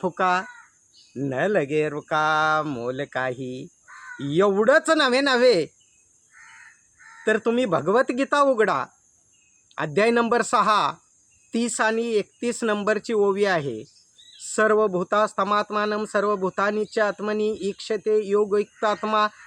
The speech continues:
सर्वत्र समदर्शना." की अर्जुना, जो भक्त मला सर्व प्राणीमात्रांमध्ये पाहतो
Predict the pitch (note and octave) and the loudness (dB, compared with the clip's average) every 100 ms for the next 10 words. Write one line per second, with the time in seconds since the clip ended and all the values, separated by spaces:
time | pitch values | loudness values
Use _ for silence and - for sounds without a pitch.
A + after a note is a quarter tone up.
0 | - - F#3+ D#3 F3+ - F3+ F#3+ - E3+ | -10 0 2 4 0 -2 0 0 0 -2
1 | D3+ D#3 D#3+ E3+ E3 E3+ E3+ - - - | -2 -2 -2 0 0 0 -2 -4 -6 -8
2 | - - - - - - - - - - | -6 -8 -6 -8 -8 -8 -8 -10 -10 -10
3 | - - G#3+ C4+ G3+ G3 F3+ B3+ C4 A#3 | -10 -4 2 2 4 2 2 2 4 2
4 | C4+ D4+ - - - - C#3 D#3+ C4+ D4+ | 0 -2 -12 -14 -12 -12 -2 6 6 6
5 | G#3+ A3+ - - B3+ C#3 - - - - | 2 0 -2 2 4 2 -2 -16 -16 -6
6 | D#3 G3+ G#3+ C4 - - A#3 C#4+ C#4+ B3+ | 0 2 4 2 0 2 4 4 4 2
7 | G3 G#3+ C4+ B3+ A3 A#3+ C4 D4 D4+ D4 | 0 2 2 2 0 0 2 4 2 2
8 | D4 C4+ G#3+ - E3+ C3 | 2 2 2 2 2 2